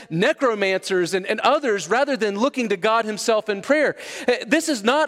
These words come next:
a godly king, and so he's gotten used to kings like the kings of the nations.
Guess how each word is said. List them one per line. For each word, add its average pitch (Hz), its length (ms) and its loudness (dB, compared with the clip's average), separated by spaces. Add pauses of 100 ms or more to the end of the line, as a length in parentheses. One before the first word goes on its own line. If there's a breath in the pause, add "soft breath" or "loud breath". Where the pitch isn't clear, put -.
a - 20 0
godly 220 460 0
king, 269 380 0
and 196 100 -4
so 220 120 0
he's 254 160 0
gotten 196 280 -2
used 262 260 0
to 196 280 0 (400 loud breath)
kings 214 420 -4
like 180 220 0
the 165 80 -6
kings 175 300 -6
of 143 60 -10
the 131 80 -6
nations. - 840 -6